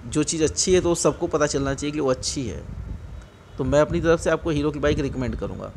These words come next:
हाँ, अगर आपको मेरा ये चैनल पसंद आए तो वीडियो को लाइक कीजिए, शेयर कीजिए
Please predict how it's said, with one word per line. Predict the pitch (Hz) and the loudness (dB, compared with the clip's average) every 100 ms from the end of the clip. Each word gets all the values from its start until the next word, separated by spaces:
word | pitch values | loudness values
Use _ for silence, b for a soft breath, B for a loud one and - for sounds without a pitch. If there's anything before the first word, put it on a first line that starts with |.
| - - - | -12 -12 -10
हाँ, | 113 90 - - - - - - - - | -8 -8 -10 -14 -12 -14 -14 -10 -8 0
अगर | 139 160 | 6 6
आपको | 156 165 | 6 4
मेरा | 151 151 | 6 6
ये | 147 | 6
चैनल | 156 139 135 | 4 4 2
पसंद | 160 151 147 151 | -2 -2 2 2
आए | 170 180 - - | 2 0 -8 -4
तो | 135 | 0
वीडियो | 123 120 127 | 4 6 6
को | 127 | 6
लाइक | 117 131 135 | 4 4 2
कीजिए, | 156 156 165 175 - - - - | -2 0 -2 -2 -4 -4 -8 -4
शेयर | - - 147 156 | 0 4 6 6
कीजिए | 160 139 135 139 | 4 0 0 -2